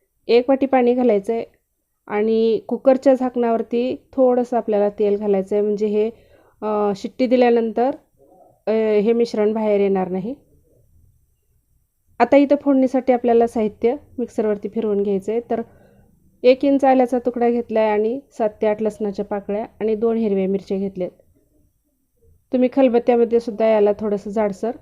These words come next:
ठेचून घेऊ शकता. वाटणसुद्धा इथं तयार झालेलं आहे आणि आता इथं आपल्या कुकरला तीन ते चार शिट्टे मी काढून घेतलेले आहेत आणि डाळ आपली छान शिजलेली सुद्धा आहे. मेथीची भाजी शिजायला थोडासा वेळ लागतो, डाळ पटकन शिजली जाते.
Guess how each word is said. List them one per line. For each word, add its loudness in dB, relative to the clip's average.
ठेचून -4
घेऊ -4
शकता. -10
वाटणसुद्धा 4
इथं 4
तयार 4
झालेलं 0
आहे 0
आणि -4
आता -2
इथं -2
आपल्या 0
कुकरला -2
तीन -4
ते 2
चार 0
शिट्टे -4
मी -2
काढून -2
घेतलेले -2
आहेत -2
आणि 0
डाळ -2
आपली -4
छान -6
शिजलेली -4
सुद्धा -10
आहे. -8
मेथीची 2
भाजी 4
शिजायला 2
थोडासा -2
वेळ 0
लागतो, -4
डाळ 0
पटकन -6
शिजली -4
जाते. -6